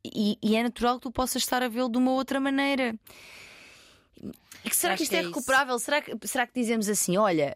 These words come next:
Speaker 1: mas se calhar se vocês derem aqui um abanão nesta relação, vão fazer um swing,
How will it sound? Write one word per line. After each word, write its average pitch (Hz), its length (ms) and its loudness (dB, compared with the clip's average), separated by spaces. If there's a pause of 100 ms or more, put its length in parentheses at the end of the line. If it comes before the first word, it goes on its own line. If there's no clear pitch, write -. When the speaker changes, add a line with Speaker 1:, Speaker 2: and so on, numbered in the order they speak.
Speaker 1:
mas 220 180 0
se - 60 -4
calhar 269 400 2 (140)
se - 200 -4
vocês 247 300 -2
derem 247 140 2
aqui 247 120 -4
um 247 60 2
abanão 233 320 0
nesta 240 240 -4
relação, 180 320 0
vão 220 120 0
fazer 311 200 -2
um 339 100 0
swing, 190 600 2